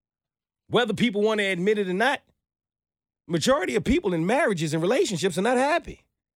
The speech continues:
I know a lot of people in relationships that wish they was with somebody else. Or they with somebody that wasn't the love of their life. Or they with somebody that don't satisfy them enough that they don't feel the need to run to another person. I've seen all of that.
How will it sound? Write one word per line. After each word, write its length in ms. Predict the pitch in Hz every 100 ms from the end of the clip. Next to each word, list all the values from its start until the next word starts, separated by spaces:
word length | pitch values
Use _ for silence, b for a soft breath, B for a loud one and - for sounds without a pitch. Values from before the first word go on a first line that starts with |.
| -
I 160 | 196 302
know 320 | 190 285 320
a 20 |
lot 220 | 190 170
of 60 | 143
people 280 | 175 160 147
in 100 | 151
relationships 460 | 147 156 123 151 143
that 160 | 147
wish 200 | 156 285
they 120 | 180
was 100 | 180
with 120 | 170 180
somebody 300 | 208 214 240
else. 300 | 302 156 - _ _ _ _ _ -
Or 140 | 156
they 140 | 180 165
with 240 | 175 233
somebody 400 | 220 202 196 196
that 140 | 185 180
wasn't 260 | 202 185
the 60 | 196
love 180 | 214 226
of 40 |
their 120 | 233
life. 440 | 240 269 302 - - _ _ _ _ _ -
Or 100 | 165
they 120 | 190
with 240 | 170 254 -
somebody 420 | 220 190 190 185
that 120 | 175
don't 160 | 170 -
satisfy 540 | 240 277 233 - 190
them 160 | 185 175
enough 240 | 185 185
that 140 | 170
they 100 | 196
don't 180 | 220 208 -
feel 200 | 226 214
the 80 | 175
need 320 | 170 247 240
to 80 | 170
run 180 | 202 226
to 100 | 214
another 240 | 214 233
person. 440 | 214 311 349 - - _ _ -
I've 120 | 214
seen 360 | - 440 453 403
all 200 | 185 113
of 80 | 78
that. 160 | -